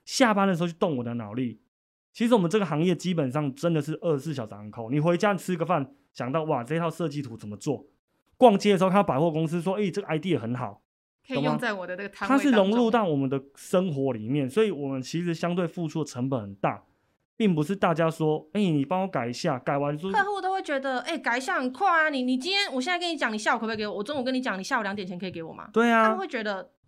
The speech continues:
Speaker 1: 而且改一次，
Speaker 3: 不花任何力气。
Speaker 1: 改两次、改三次，有人很勇敢，可以跟你没有，
Speaker 3: 耗很久。
Speaker 1: 对，就是没有，
Speaker 3: 愿意
Speaker 1: 没有付你
Speaker 3: 相信你。
Speaker 1: 比稿费，可是他可以敢跟你改三到四次，真的有这种客户存在。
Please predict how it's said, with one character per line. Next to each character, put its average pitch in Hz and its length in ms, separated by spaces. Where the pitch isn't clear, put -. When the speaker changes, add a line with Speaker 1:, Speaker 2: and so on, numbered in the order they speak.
Speaker 1:
而 220 100
且 226 120
改 151 240
一 156 100
次， 160 100
Speaker 3:
不 - 60
花 262 60
任 - 20
何 180 80
力 - 20
气。 - 0
Speaker 1:
改 - 0
两 180 160
次、 208 180
改 151 160
三 170 220
次， 170 280
有 160 220
人 156 220
很 143 260
勇 156 220
敢， 170 180
可 170 140
以 175 100
跟 170 240
你 127 220
没 143 180
有， 196 80
Speaker 3:
耗 175 80
很 - 60
久。 180 300
Speaker 1:
对， 233 140
就 254 200
是 277 80
没 247 100
有， 233 120
Speaker 3:
愿 220 100
意 208 140
Speaker 1:
没 202 80
有 233 120
付 254 160
你 254 40
Speaker 3:
相 220 80
信 175 120
你。 175 60
Speaker 1:
比 165 140
稿 170 180
费， 147 180
可 - 140
是 202 120
他 196 120
可 185 180
以 156 60
敢 117 320
跟 175 200
你 165 80
改 131 200
三 143 280
到 143 140
四 139 220
次， 135 160
真 226 300
的 214 80
有 139 100
这 - 60
种 160 120
客 147 140
户 139 60
存 127 180
在。 120 160